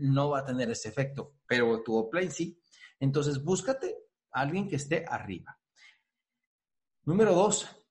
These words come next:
que esté construyendo el negocio, que esté en la jugada, que esté en la jugada. Es importante, o sea, porque hay personas que no se conectan a los eventos y tal, tú los ves que no están en la jugada, los ves,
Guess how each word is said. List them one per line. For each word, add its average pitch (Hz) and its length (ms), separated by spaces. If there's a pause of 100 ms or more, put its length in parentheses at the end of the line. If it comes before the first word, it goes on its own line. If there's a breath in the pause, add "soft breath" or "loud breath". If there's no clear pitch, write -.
(140)
que 156 100
esté 143 260
construyendo 202 680
el 143 60
negocio, - 440 (280)
que 143 100
esté 139 180
en 135 60
la 185 80
jugada, 143 540 (360)
que 143 80
esté 139 180
en 131 120
la 190 60
jugada. 175 560 (140)
Es - 160
importante, 190 720 (160)
o 120 60
sea, 113 200
porque 135 240
hay - 60
personas 147 420
que - 720
no 131 100
se 139 140
conectan 180 680 (280)
a 104 80
los 104 200
eventos 147 480
y 139 80
tal, 143 560 (140)
tú 139 100
los 131 180
ves 151 200
que 123 80
no 110 80
están 123 180
en 131 100
la 139 80
jugada, 165 340
los 113 160
ves, - 280